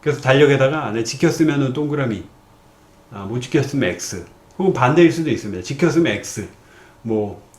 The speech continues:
못 지켰으면은 그냥 놔두던가. 그래서 여러분들이 이렇게 쭉 내가 어떻게 하고 있는지를 한눈에 볼 수 있는 게 좋아요. 여러분들이 이걸 내가 지켰어. 그래서 X표를 딱 치면서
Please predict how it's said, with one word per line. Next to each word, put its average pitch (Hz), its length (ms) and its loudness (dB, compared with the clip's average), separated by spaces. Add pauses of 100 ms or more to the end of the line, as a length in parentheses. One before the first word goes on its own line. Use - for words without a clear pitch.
(140)
못 127 140 0
지켰으면은 113 800 -4
그냥 104 200 -6
놔두던가. 85 560 -10 (460)
그래서 196 160 8
여러분들이 190 680 4 (520)
이렇게 214 220 4
쭉 247 380 2
내가 170 200 6
어떻게 180 260 2
하고 226 220 4
있는지를 214 340 4
한눈에 240 380 4
볼 151 160 0
수 156 120 2
있는 123 180 4
게 113 100 0
좋아요. 85 340 -8 (880)
여러분들이 196 400 8
이걸 175 160 8
내가 156 160 4
지켰어. 107 500 -8
그래서 156 240 -2
X표를 175 540 0
딱 180 180 -2
치면서 208 880 0